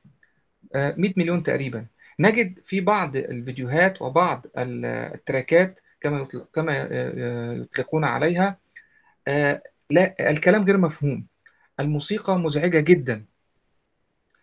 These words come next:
آه، الصوت سيء جدًا، ومع ذلك تجد انتشار لهذا الأمر كالنار في الهشيم. طيب، كوني أنا لو هاخد الموضوع ده ك-، هنعتبرها ظاهرة اجتماعية، هتوقف عند حد الوصف.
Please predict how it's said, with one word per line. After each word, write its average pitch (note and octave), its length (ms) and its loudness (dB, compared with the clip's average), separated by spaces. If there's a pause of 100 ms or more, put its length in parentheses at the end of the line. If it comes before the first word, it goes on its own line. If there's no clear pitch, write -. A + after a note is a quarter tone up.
(340)
آه، C3+ 140 -4
الصوت G#3+ 360 0
سيء F#3 380 6
جدًا، C3+ 520 4 (460)
ومع F3+ 340 -2
ذلك G3+ 360 0
تجد F3+ 300 2
انتشار D#3 580 -2
لهذا D3+ 320 -4
الأمر E3 320 -6
كالنار C#3+ 460 -2
في D3+ 80 -8
الهشيم. A#2 400 -8 (920)
طيب، D3 260 0 (120)
كوني C4 340 0
أنا A#3+ 240 0
لو D#3+ 100 2
هاخد A3+ 320 -2
الموضوع E3 340 -2
ده C3+ 100 -8
ك-، - 120 -12
هنعتبرها E3 560 -2
ظاهرة D#3 340 -2
اجتماعية، A2+ 420 -10 (420)
هتوقف F#3+ 600 -2
عند G#3 140 -4
حد F3+ 220 -4
الوصف. D3+ 400 -4